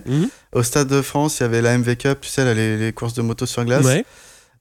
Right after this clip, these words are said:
Speaker 2: Euh, bah, il faisait, il participait à la course, un truc de ouf. Euh, il est partout.
Speaker 1: Ouais, bah ouais. Et, euh, donc, David Dumas aussi dans l'équipe, Louis Rossi, qui sera, euh, consultant Moto deux, Moto trois, donc c'est un pilote aussi, euh, qu'on connaît,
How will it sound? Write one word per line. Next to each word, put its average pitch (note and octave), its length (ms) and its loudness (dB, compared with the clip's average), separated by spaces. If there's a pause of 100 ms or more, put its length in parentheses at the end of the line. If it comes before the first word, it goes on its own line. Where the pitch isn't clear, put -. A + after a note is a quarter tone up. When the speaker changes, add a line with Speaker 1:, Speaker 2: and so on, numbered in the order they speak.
Speaker 2:
Euh, A2+ 260 2
bah, A2+ 300 2
il A2 500 -2
faisait, A2 380 -2
il G#2+ 60 -4
participait - 340 -6
à A2 40 0
la G#2+ 60 -2
course, - 320 -8
un A2 180 -8
truc - 220 -16
de A2+ 60 -8
ouf. A2+ 240 -8
Euh, A2 120 -2
il A2 60 -2
est A2 60 -2
partout. A#2 320 -6 (160)
Speaker 1:
Ouais, D#3+ 360 4
bah A2 160 0
ouais. C3+ 140 -2 (240)
Et, D#3 160 4
euh, D3+ 140 4
donc, D3 220 2
David E3+ 280 4
Dumas C3 300 0
aussi E3+ 260 0
dans D3 140 -2
l'équipe, C#3 400 -2
Louis C#3+ 340 2
Rossi, A#3 680 2
qui C3 120 -4
sera, C3 480 -2
euh, A2+ 240 2
consultant C#3 480 0
Moto C3+ 260 2
deux, C3 120 2
Moto B2+ 240 0
trois, F#3+ 300 0
donc C3 200 -4
c'est A#2+ 140 -6
un A2 100 -4
pilote A#2 320 -2
aussi, A2+ 360 -2
euh, G2+ 300 -2
qu'on A2+ 100 -6
connaît, A#2+ 420 -4